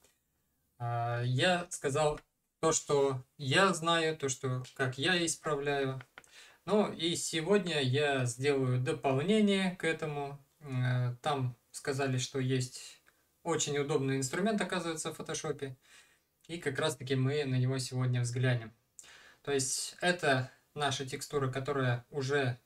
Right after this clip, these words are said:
э, мною исправлена была. Э, запомним ее и давайте создадим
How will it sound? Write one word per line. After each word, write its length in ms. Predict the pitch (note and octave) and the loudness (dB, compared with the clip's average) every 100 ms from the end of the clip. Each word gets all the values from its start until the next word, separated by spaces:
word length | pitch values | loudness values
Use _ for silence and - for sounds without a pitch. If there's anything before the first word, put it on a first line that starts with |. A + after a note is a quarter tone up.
| _ _ _ - | _ _ _ -10
э, 460 | C3 B2 A#2+ A#2+ | -4 -2 0 -2
мною 840 | B2 C3 C3+ D3+ D#3 D3+ C#3 B2+ C3 | -2 -2 -2 -2 -2 0 2 2 2
исправлена 640 | B2+ - C#3+ E3+ G#3 A#3 | 0 2 2 4 2 2
была. 360 | G#3+ G#3+ G#3+ G#3 _ - - - _ - | 2 2 2 0 _ -20 -20 -20 _ -8
Э, 140 | C#3 | -2
запомним 680 | B2+ C3+ C#3 E3 C#3 C3+ C3+ | 0 0 0 0 2 2 0
ее 520 | C#3 C3 D3 G3+ A#3+ | 0 0 4 4 4
и 460 | - F#3 F#3+ B2+ - _ _ _ - | 2 0 0 0 -2 _ _ _ -10
давайте 600 | C#3 D3+ D#3+ - C3 B2 _ _ - | -2 0 -2 0 0 -2 _ _ -16
создадим 800 | - - C3 C#3+ D3 D#3 C3 B2 | -8 -4 -2 0 0 2 0 -2